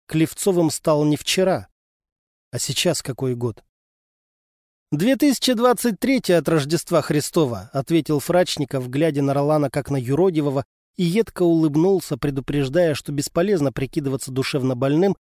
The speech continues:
с капитаном Фрачниковым такой номер не пройдёт.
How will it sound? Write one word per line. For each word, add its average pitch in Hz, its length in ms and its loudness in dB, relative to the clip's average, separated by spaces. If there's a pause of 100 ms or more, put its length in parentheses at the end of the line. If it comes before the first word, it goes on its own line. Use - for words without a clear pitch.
(260)
с - 80 -10
капитаном 160 480 0
Фрачниковым 156 720 0
такой 147 320 0
номер 147 320 2
не 143 140 0
пройдёт. 147 560 -2